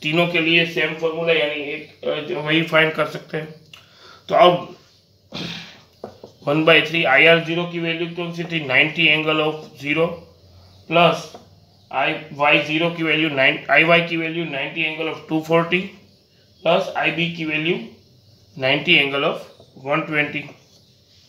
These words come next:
अब इस, जो ये जो पूरा equation है इसको हम solve करेंगे तो हमारे पास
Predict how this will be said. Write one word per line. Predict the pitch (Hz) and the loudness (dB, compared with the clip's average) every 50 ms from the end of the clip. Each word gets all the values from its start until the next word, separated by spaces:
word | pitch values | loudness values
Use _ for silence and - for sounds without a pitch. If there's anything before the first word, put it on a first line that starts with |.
| _ _ _ _ _ _ _ - - - - _ _ _ _ _ _ _ _ _ _ _ _ - - _ | _ _ _ _ _ _ _ -18 -18 -18 -20 _ _ _ _ _ _ _ _ _ _ _ _ -20 -8 _
अब | 185 165 170 | -2 2 2
इस, | 180 175 175 - - - _ - | 2 0 0 -6 -14 -20 _ -4
जो | 165 160 180 180 | 4 6 8 10
ये | 180 185 196 190 | 10 10 8 6
जो | 196 214 208 - - - - _ _ _ _ | 4 2 -2 -6 -10 -16 -20 _ _ _ _
पूरा | - 180 185 175 | -6 -2 0 2
equation | 175 170 170 185 185 175 175 185 175 180 | 0 0 0 -2 -4 -4 -4 -4 -2 0
है | 180 170 165 | 0 0 0
इसको | 160 - - 185 170 | -2 -4 -4 -2 -2
हम | 165 165 170 165 | -2 -2 -4 -4
solve | - 165 156 156 165 160 | -4 -2 0 0 0 0
करेंगे | 165 165 170 170 160 143 139 131 | 0 0 0 0 0 0 -2 -4
तो | 123 - - - - _ _ _ - - - - - 143 | -4 -8 -14 -20 -20 _ _ _ -20 -20 -14 -6 -4 0
हमारे | 143 151 165 165 | 2 4 4 4
पास | 165 - 170 170 170 170 - - - | 4 6 6 6 6 4 0 -8 -16